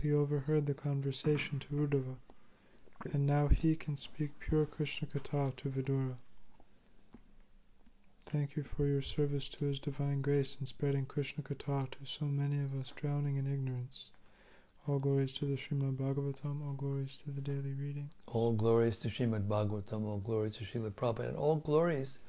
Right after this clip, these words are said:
Speaker 2: to those who are hear-, hearing submissively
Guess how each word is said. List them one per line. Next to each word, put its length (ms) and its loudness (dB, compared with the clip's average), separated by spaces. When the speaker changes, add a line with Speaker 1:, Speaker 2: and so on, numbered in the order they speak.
Speaker 2:
to 140 6
those 340 4
who 160 4
are 80 4
hear-, 460 2
hearing 500 0
submissively 800 0